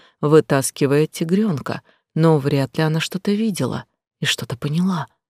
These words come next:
Но это же прекрасно, правда? Надеюсь, искренняя улыбка и наивно-честный взгляд чуть снизят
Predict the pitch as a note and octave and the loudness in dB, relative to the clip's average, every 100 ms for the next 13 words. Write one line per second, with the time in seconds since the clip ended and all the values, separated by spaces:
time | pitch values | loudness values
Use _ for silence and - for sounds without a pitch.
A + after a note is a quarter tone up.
0 | _ _ _ _ _ _ _ _ _ - | _ _ _ _ _ _ _ _ _ 0
1 | F3 F3 E3 E3 F3+ F3 A3 A#3 D3 - | 2 2 0 -4 -4 -4 -6 -6 -6 -6
2 | G3 G3+ - _ _ _ _ _ - D3 | -8 -8 -14 _ _ _ _ _ 0 2
3 | C#3 C#3 - - - C#3+ C#3 C#3 C#3 F#3+ | 2 0 -2 -6 -4 -2 0 0 0 -2
4 | - A3+ - - - A#3 A3 G3 C#3+ C#3+ | -4 -12 -12 -16 2 6 8 6 4 -2
5 | - - C#3 C3+ - D3+ G3 _ - _ | -2 -4 -4 -4 0 0 0 _ -20 _
6 | - D#4+ - G#3+ G3 F3+ F#3 - | -2 -2 2 6 8 6 2 -6